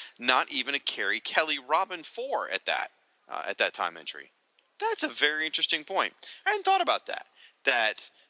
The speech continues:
if they're gonna include Watchmen, which clearly doesn't take place in the D C universe, then something equally as popular, Dark Knight Returns, there's, they should have included her.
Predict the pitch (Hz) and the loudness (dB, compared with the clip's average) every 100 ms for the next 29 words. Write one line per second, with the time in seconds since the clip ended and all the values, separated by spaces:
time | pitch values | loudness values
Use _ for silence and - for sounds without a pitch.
0 | _ 151 - 180 175 156 160 139 117 117 | _ -2 0 0 0 -2 -4 0 2 2
1 | - 120 107 - - 143 156 143 131 120 | 0 -6 -6 -6 -2 0 2 2 0 -2
2 | - 120 117 101 104 - 104 185 131 76 | 0 2 2 -2 0 2 2 -2 -2 -4
3 | 71 - - _ _ _ 120 120 107 147 | 0 -2 -2 _ _ _ 2 4 4 0
4 | 131 143 151 143 123 - 220 156 110 123 | 0 -2 -2 0 0 4 2 2 0 0
5 | 123 131 107 - 156 143 143 123 _ - | 0 -2 -2 -2 -2 0 -2 -6 _ -2
6 | 117 - 403 269 107 104 87 - - 71 | 2 2 0 -4 -8 -4 -4 -4 -6 -8